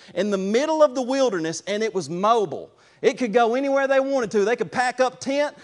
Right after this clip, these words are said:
They could, they, they could take the tabernacle, and where they went was wherever the glory of God went.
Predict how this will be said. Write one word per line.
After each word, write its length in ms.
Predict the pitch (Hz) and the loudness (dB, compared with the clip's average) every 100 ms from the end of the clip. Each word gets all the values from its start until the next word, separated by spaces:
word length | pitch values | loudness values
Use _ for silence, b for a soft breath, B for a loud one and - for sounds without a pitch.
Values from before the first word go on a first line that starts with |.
| B | B
They 120 | 214 214 | -2 -2
could, 140 | 170 | -2
they, 340 | - 180 214 | -6 -2 0
they 140 | 196 214 | 0 -2
could 120 | 196 | -2
take 220 | 262 240 | -2 -2
the 80 | 190 | -4
tabernacle, 760 | - 247 269 226 202 196 214 214 | -6 -2 -2 -2 -4 -4 -6 -4
and 240 | 196 170 | -6 -2
where 300 | 190 294 339 | 4 4 4
they 180 | 285 254 | 2 0
went 560 | 226 262 330 269 233 - B B B | 0 -4 -2 -4 -6 -16 B B B
was 200 | 170 202 | 0 0
wherever 480 | 170 226 247 247 220 | 2 0 2 0 -2
the 120 | 190 | -6
glory 340 | 156 202 208 202 | -4 -2 0 0
of 100 | 175 | 0
God 360 | 185 160 117 | -2 -2 -4
went. 360 | 117 95 87 | -10 -14 -18